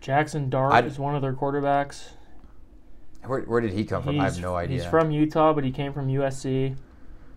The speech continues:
Speaker 2: But look, like, I put I honestly put Kiffin and Josh Heupel in very similar buckets. Like, they create these systems that it's kind of plug and play, and it's easy to be successful. And so Ole Miss could be picking up where they,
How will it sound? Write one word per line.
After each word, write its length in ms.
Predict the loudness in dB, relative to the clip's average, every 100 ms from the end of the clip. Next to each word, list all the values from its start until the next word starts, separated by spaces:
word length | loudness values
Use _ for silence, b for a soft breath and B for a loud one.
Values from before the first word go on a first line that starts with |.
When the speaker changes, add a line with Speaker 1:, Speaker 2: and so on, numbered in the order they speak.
| b
Speaker 2:
But 100 | 10 12
look, 200 | 12 12
like, 200 | 6 4 0
I 140 | 2
put 320 | 4 2 0 -12 -2
I 140 | 4
honestly 300 | 4 4 0
put 240 | -2 -4 -2
Kiffin 340 | 2 2 2
and 180 | -2 -2
Josh 260 | -2 -2 0
Heupel 360 | 0 0 -2
in 80 | 0
very 200 | -2 -2
similar 360 | -2 -4 -2 -6
buckets. 500 | -6 -8 -8 -6 -6
Like, 200 | -6 -6
they 160 | -6
create 400 | -4 -2 -2 -2
these 160 | -6 -6
systems 760 | -6 -4 0 0 0 -6 -10 -12 -2
that 420 | 0 2 -2 -8
it's 180 | -8 -8
kind 240 | -4 -2 -2
of 100 | -2
plug 300 | 0 0 0
and 160 | -6
play, 380 | -6 -2 -2 -4 -12 -10 -2
and 100 | -2
it's 220 | -2 -10 -16 -18 -20 -18 -16 -16 -14 -4
easy 340 | -2 0 2
to 80 | 2
be 160 | 0 -2
successful. 800 | -4 -6 -6 -6 -4 -4 -4 b b b b b b -20 -6
And 240 | -2 0 0
so 680 | 0 4 6 6 4 0 0
Ole 180 | 4 6
Miss 340 | 6 2 0
could 180 | -2 -2
be 120 | 0
picking 360 | -2 -4 -4 -2
up 240 | -2 -2
where 140 | -2 0
they, 340 | 0 -2 -4